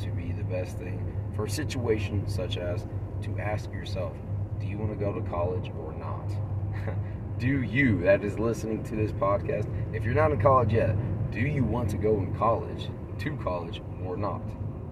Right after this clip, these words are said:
Because there are so many alternatives that I was not aware of at that present moment because nobody had, you know, ever led me that way. And that's something we'll get into in just a brief moment. So,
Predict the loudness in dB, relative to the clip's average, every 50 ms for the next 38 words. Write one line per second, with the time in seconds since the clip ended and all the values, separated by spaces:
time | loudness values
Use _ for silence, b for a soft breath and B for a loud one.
0 | -6 -4 -4 -4 -4 -4 -4 -4 -2 0 0 0 0 0 0 -2 -2 -2 -4 -4
1 | -6 -6 -6 2 4 6 6 6 4 4 2 2 0 4 8 8 10 10 8 6
2 | 0 -2 0 0 0 0 -2 -2 -4 -4 -4 -6 B B B B B B -6 -4
3 | -2 0 2 2 2 0 -2 -4 -2 -2 0 0 0 0 0 0 0 0 0 0
4 | 0 2 2 0 0 -2 -2 -2 -2 -2 -2 -2 -2 -2 -2 -2 -2 -2 -2 -2
5 | -2 -2 -2 -2 0 0 0 0 0 -2 -2 -2 -2 -2 -2 -2 -2 -2 -4 -4
6 | -4 -2 -2 -2 -2 0 0 -2 -2 -2 -4 -4 -2 -2 -2 -2 -2 -2 -2 -2
7 | -2 -2 -2 -2 0 0 0 0 0 -2 -2 -2 -4 -4 -2 -2 0 0 -2 -4
8 | -4 -6 -6 -4 -4 -4 -6 -6 -6 B B B B 0 4 4 4 4 4 0
9 | -2 0 0 0 0 0 0 0 -2 -2 -2 -4 -2 -2 -2 -2 -2 -2 -2 -2
10 | -2 0 0 0 0 0 -2 -2 -4 -4 -4 -4 -4 -4 -2 -2 -2 0 -2 -2
11 | -2 -2 -2 -2 -2 -2 -2 -4 -4 -4 -4 -4 -4 -4 -4 -4 -4 -4 -4 -4
12 | -6 -4 -4 -2 0 0 0 0